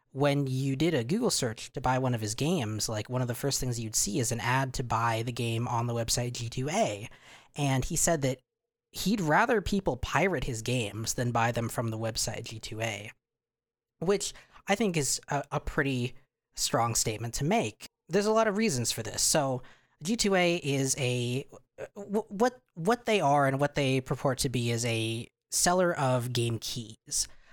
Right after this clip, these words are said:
Um, and game keys can be re-, uh, acquired in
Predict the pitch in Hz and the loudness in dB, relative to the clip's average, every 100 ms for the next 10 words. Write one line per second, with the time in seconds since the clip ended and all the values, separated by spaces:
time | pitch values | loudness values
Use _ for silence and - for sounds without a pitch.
0 | - - 135 131 147 196 254 233 220 208 | -16 -2 0 2 2 2 2 0 0 2
1 | 190 - 165 147 139 135 127 _ 160 139 | 2 2 0 0 0 -2 -6 _ -4 -2
2 | 139 127 - 127 123 117 113 113 117 | -2 -2 0 2 2 0 -2 -2 -4